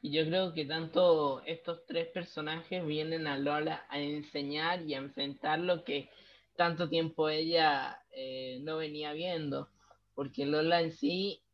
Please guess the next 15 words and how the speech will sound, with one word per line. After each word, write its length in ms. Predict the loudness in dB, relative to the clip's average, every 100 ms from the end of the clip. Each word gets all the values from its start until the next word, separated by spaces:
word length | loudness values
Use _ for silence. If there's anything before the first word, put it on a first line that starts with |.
| _ _
de-, 460 | -6 -2 -2 -4 -4
debía 400 | -2 0 2 2
aprender 600 | 2 0 0 0 0 -2
a 240 | -8 -14
superarse, 760 | -10 -6 0 4 4 4 -4 -8
debe-, 400 | -4 -2 -2 -4
debía 340 | -4 -2 4 4
aprender 400 | 4 0 -2 -2
también 260 | -2 -2
a 60 | 0
valorarse, 640 | -2 -2 0 0 0 -6
a 140 | -8 -8
sentirse 720 | -10 -10 -4 -4 -4 -4 -4
única, 720 | -2 -4 -6 -8 -8 -8 -6
útil, 640 | -4 -4 -2 0 0 -2